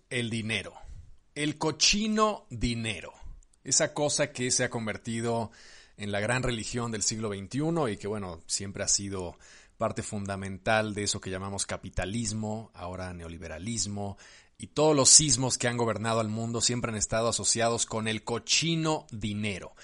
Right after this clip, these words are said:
Y esta semana ha sido una semana muy importante para el cochino dinero, o más bien revolucionaria, entre comillas, para el cochino dinero, y también para el cine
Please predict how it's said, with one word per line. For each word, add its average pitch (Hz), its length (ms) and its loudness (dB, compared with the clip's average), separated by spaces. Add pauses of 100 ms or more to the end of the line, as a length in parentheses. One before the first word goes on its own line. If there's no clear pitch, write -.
(280)
Y 156 80 0
esta 214 180 6
semana 160 720 8 (160)
ha 117 120 2
sido 131 180 2
una 131 120 2
semana 127 440 2
muy 226 340 2
importante 117 600 2
para 98 180 0
el 98 80 -6
cochino 104 460 -4
dinero, 98 520 -4
o 107 60 -6
más 107 220 -4
bien 110 340 -4 (400)
revolucionaria, 127 1040 4
entre 120 380 -4
comillas, 147 500 0
para 110 160 0
el 98 80 -6
cochino 101 420 -6
dinero, 92 500 -8 (380)
y 185 100 -2
también 196 340 6
para 233 160 10
el 208 80 8
cine 262 560 12